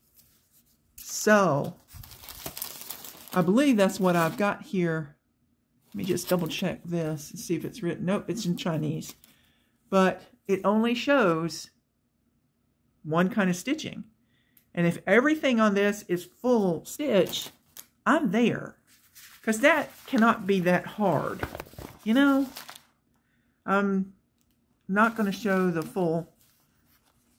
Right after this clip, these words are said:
chart there. But there is a lot going on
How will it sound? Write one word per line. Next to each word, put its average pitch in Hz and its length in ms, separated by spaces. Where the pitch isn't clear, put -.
chart - 380
there. 147 340
But 175 120
there 233 220
is 175 80
a 165 80
lot 180 440
going 180 260
on 139 360